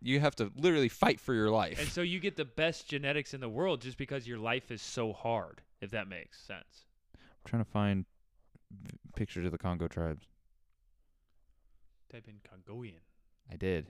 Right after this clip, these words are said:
Speaker 1: and it just brings up the Congo.
Speaker 2: <laughs> Nice.
Speaker 1: I mean, yeah, these motherfuckers built, bro.
Speaker 2: Yeah, they're,
Speaker 1: Like,
Speaker 2: they're,
Speaker 1: they are
Speaker 2: they're
Speaker 1: lean.
Speaker 2: Yeah, that's what I'm saying.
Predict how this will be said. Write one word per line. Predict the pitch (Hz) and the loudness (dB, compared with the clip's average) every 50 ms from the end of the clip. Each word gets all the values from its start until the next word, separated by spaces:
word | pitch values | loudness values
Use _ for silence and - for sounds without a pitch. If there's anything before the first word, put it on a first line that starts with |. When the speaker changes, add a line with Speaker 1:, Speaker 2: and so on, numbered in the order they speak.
| - - | -8 -4
Speaker 1:
and | 85 82 | -2 -2
it | 85 82 | -2 -4
just | - - - | -6 -10 -12
brings | - 92 87 - | -10 -10 -10 -10
up | - - | -10 -10
the | - | -10
Congo. | - - 95 87 85 78 76 73 - - - _ _ _ _ _ _ _ _ _ _ - - - | -8 -6 -6 -4 -4 -4 -6 -6 -8 -10 -16 _ _ _ _ _ _ _ _ _ _ -20 -18 -16
Speaker 2:
<laughs> | 156 - _ - - - | -16 -14 _ -12 -12 -12
Nice. | 95 95 92 - - - - - - _ - - - - - - _ _ - - - - - - - _ _ - - - - - - - - _ _ - - _ _ - - - | -14 -16 -16 -18 -20 -20 -20 -20 -20 _ -20 -20 -20 -20 -20 -20 _ _ -20 -20 -20 -20 -20 -20 -20 _ _ -20 -20 -20 -20 -20 -20 -20 -20 _ _ -20 -20 _ _ -20 -10 -2
Speaker 1:
I | - 120 | 4 6
mean, | 135 139 131 113 104 98 | 8 8 8 6 4 6
yeah, | 113 151 160 127 | 6 8 8 8
these | 120 139 147 | 6 4 2
motherfuckers | 175 170 165 160 - 175 - - 117 101 92 | 4 4 4 4 6 4 2 2 0 4 10
built, | 104 127 143 120 - - | 10 12 12 10 8 6
bro. | 101 107 117 120 123 - - _ _ _ _ - - - _ - | 6 8 8 8 6 4 -2 _ _ _ _ -20 -20 -20 _ -16
Speaker 2:
Yeah, | 117 113 104 - - - | -14 -12 -12 -14 -14 -12
they're, | 113 113 110 107 - - - | -12 -12 -12 -12 -14 -2 4
Speaker 1:
Like, | 110 110 110 117 - - | 6 6 6 6 2 -10
Speaker 2:
they're, | 117 | -8
Speaker 1:
they | 117 110 123 131 | 0 6 8 10
are | 117 104 | 10 10
Speaker 2:
they're | 98 101 | 10 10
Speaker 1:
lean. | 110 120 135 143 147 147 143 143 143 143 143 139 131 - - - - _ _ _ _ _ _ _ _ _ _ _ _ _ _ - | 8 8 8 8 8 8 8 8 8 8 6 4 2 -2 -8 -20 -20 _ _ _ _ _ _ _ _ _ _ _ _ _ _ -12
Speaker 2:
Yeah, | 165 160 | -10 -8
that's | 147 139 151 | -8 -6 -4
what | 175 | -4
I'm | 175 147 | -4 -2
saying. | - - 196 208 214 175 113 95 | -2 0 0 2 2 0 -2 -4